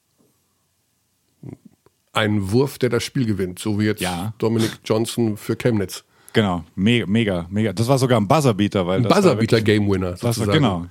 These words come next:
Speaker 2: genau, Buzzerbeater Game Winner. Weil die Kollegen am Sonntag, schöne Grüße, die haben Christian Sengfelder als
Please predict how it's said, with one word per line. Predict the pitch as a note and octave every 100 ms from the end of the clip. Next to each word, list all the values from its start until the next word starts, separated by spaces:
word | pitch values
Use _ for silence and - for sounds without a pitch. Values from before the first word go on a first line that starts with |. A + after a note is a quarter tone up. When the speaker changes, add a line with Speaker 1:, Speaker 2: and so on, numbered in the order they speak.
| -
Speaker 2:
genau, | D#3+ D#3
Buzzerbeater | A2+ A2 G#2 G#2+ A#2
Game | F#2+ F2+
Winner. | G#2 F2+ - - A#2 - - - _ -
Weil | B2 B2 A#2 - _ -
die | A2+
Kollegen | - A#2 G#2+ C#3+ F#3+
am | B2 G#2+
Sonntag, | B2+ E3 C#3 A2
schöne | - A#2+ A#2
Grüße, | A#2 D#3 F3+ G#2
die | G2+
haben | G2 A2+ G#2+ G2 _ -
Christian | D3 E3+ D#3+ B2+
Sengfelder | A2 C3+ D3 C#3+ C3+ B2 -
als | G#2 G2